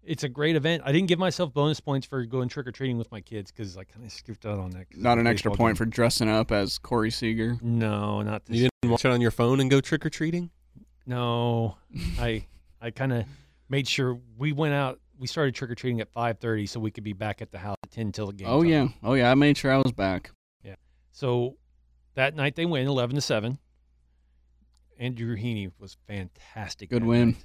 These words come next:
Speaker 1: Yes.
Speaker 2: Good win.
Speaker 1: The next night, they seal the deal, the five nothing win. Like, it was the most nerve-wracking night because I didn't know what was gonna happen. I, I was, I was ready for the other shoe to drop on the Little Rangers, but it didn't happen, and they win the World Series.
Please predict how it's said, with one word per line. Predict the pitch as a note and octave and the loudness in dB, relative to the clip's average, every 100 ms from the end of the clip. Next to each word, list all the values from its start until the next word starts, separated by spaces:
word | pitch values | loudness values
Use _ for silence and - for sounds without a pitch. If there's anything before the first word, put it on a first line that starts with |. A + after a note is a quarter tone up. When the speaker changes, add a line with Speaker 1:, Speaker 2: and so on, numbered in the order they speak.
| _ | _
Speaker 1:
Yes. | G2+ F2+ - | -12 -12 0
Speaker 2:
Good | C3 A#2+ | 2 6
win. | B2+ B2+ B2 - - _ _ _ _ _ | 6 8 6 4 -12 _ _ _ _ _
Speaker 1:
The | B2 | 0
next | C#3+ - A3 | 0 0 0
night, | A#3 B3 - _ _ _ _ _ _ _ _ _ _ _ _ | 0 0 -4 _ _ _ _ _ _ _ _ _ _ _ _
they | A#2+ | -14
seal | - - C#3 D#3 | -10 -4 0 2
the | D#3 | 2
deal, | B2+ A#2+ A#2 A2+ - | 2 2 2 0 -4
the | - - - | -20 -18 -4
five | A2 A#2+ A2 | 0 2 2
nothing | A2+ G#2 A2+ G2+ | -2 -2 -4 -4
win. | G2 F#2 F2 - _ _ _ _ | -4 -4 -8 -16 _ _ _ _
Like, | A2 G2+ - _ _ _ _ - | -10 -10 -10 _ _ _ _ -6
it | |
was | B2+ A2+ G#2+ | -2 -2 -2
the | A#2+ | -2
most | A#2+ A2 | -2 -2
nerve-wracking | C3+ B2 B2+ B2+ B2 B2+ B2 A#2+ | -2 0 0 2 0 0 -2 -2
night | A2+ G2+ | -2 -4
because | - G#2+ | -8 -6
I | A2 | -2
didn't | A#2+ | -2
know | A2+ | -2
what | A#2 A#2 | -2 -4
was | A2 | -6
gonna | A#2 | -4
happen. | A2 A2 A2+ G#2 G2 _ _ _ _ | -2 -2 -4 -6 -8 _ _ _ _
I, | G#2+ G#2+ G#2+ A#2 | -6 -4 -6 -6
I | |
was, | A2 G2+ - - _ _ _ _ _ _ _ | -6 -6 -10 -14 _ _ _ _ _ _ _
I | B2 | -4
was | A#2+ G#2 | -4 -4
ready | A#2+ B2+ | -6 -4
for | C3 | -6
the | G#2+ A2 | -4 -2
other | A#2 | -2
shoe | G#2 C3 A2 | -4 -4 -4
to | |
drop | G2+ A#2 G#2 - | -4 -2 -2 -4
on | G2 | -6
the | G2 | -4
Little | G2+ G2+ | -4 -4
Rangers, | G#2 G#2+ G2+ F2+ | -4 -4 -8 -14
but | G2 | -18
it | F#2 _ | -20 _
didn't | G#2 F#2 | -10 -10
happen, | G2 F2+ G2 | -12 -14 -14
and | F#2+ | -10
they | G2 | -8
win | G#2 A#2 B2 | -2 0 0
the | B2+ | 0
World | G#2+ A2 G2+ | 0 -2 -4
Series. | - G2+ F2 - - | -10 -18 -18 -20 -20